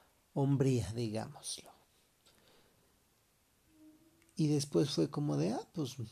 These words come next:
muy machito, pues, órale. Te reto a que te quites los calzones, bueno, los pantalones". "Ah, pues, ahí va. Ahora yo te reto a que te quites la playera". "Ah, va.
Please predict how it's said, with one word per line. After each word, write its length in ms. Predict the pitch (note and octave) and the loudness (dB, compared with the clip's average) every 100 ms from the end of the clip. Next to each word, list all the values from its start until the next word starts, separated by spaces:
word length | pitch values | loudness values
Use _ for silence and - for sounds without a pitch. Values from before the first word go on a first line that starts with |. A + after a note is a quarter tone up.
| - _ _ _ | -14 _ _ _
muy 220 | E3 F#3+ | 0 2
machito, 580 | F#3+ G#3 - G#3 - A#3+ | 4 4 4 0 -2 -6
pues, 300 | - D3 - | -2 -4 -4
órale. 340 | D3+ D3 - - - _ _ _ _ _ _ _ _ _ _ _ _ _ _ - | -8 -12 -14 -18 -20 _ _ _ _ _ _ _ _ _ _ _ _ _ _ 2
Te 140 | F#3 | 4
reto 380 | G3 G#3 G3 G3 | 6 4 4 0
a 100 | F#3+ | 0
que 120 | F3 | -4
te 180 | - D3 | -4 -8
quites 360 | - - - | -10 -10 -6
los 240 | E3+ D3 - _ _ - | -2 -4 -6 _ _ -6
calzones, 680 | E3 D#3+ F#3 E3+ - - - _ _ _ _ | -2 0 -2 -6 -8 -12 -16 _ _ _ _
bueno, 160 | F#3 D#3+ D3 | -10 -8 -6
los 120 | B2 | -4
pantalones". 840 | C#3+ C3+ D#3+ D#3 C#3 - - - _ _ _ - | -2 -2 -2 -2 -4 -6 -12 -14 _ _ _ -4
"Ah, 160 | E4 D#4+ | -4 -4
pues, 200 | - - | -6 -2
ahí 120 | D3+ | 0
va. 240 | D3+ C#3+ - _ _ _ _ _ _ _ _ _ _ _ - - | -2 -4 -12 _ _ _ _ _ _ _ _ _ _ _ -16 -2
Ahora 220 | E3+ G3 | 2 4
yo 160 | G3 G3 | 4 4
te 140 | G3 | 2
reto 240 | F#3 F#3+ | 2 0
a 20 | G#3 | -4
que 100 | F#3 | -4
te 120 | D3+ | -6
quites 200 | - - | -8 -2
la 180 | E3 D3 | -2 0
playera". 480 | C3+ A#2 C3 C3+ - _ _ _ | -2 -2 -6 -8 -16 _ _ _
"Ah, 280 | F#3+ D3+ - _ _ - | -10 -10 -12 _ _ -10
va. 120 | - | -10